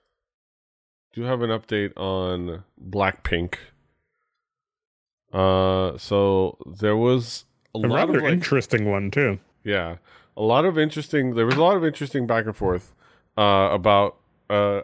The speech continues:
Speaker 1: a report that Jennie, uh, of Blackpink was going to,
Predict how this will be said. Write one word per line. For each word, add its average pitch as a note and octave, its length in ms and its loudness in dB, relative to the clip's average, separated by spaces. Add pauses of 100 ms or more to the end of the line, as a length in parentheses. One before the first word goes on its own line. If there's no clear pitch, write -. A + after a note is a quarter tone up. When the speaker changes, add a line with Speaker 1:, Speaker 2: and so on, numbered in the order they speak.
Speaker 1:
a G#2 120 -8 (380)
report A2 680 -2 (640)
that G2+ 600 4 (420)
Jennie, A2+ 800 0 (280)
uh, F#2+ 220 -2
of G2 260 0
Blackpink G2 760 -2
was F#2+ 240 -4
going F#2+ 280 -2
to, F2+ 500 -4